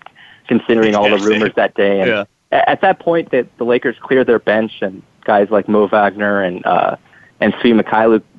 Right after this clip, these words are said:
Speaker 1: entered, and those usually are the seats where those guys sit. So once they got up, LeBron didn't scoot over,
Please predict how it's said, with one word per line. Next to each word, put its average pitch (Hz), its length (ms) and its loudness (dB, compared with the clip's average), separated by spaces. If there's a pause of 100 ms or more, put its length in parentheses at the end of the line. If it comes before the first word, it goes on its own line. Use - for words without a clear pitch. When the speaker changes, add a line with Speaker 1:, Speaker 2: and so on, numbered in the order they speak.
(100)
Speaker 1:
entered, 110 360 0
and 101 120 -2
those 113 200 0
usually 113 340 -2
are 101 80 2
the 98 200 -4
seats 110 260 -2
where 101 240 2 (140)
those 110 200 2
guys 92 220 0 (100)
sit. 101 200 2 (120)
So 110 200 4
once 131 340 -2
they 131 180 2
got 107 260 0
up, 104 240 0
LeBron 117 380 0
didn't 107 240 -2 (260)
scoot 110 240 0
over, 101 400 2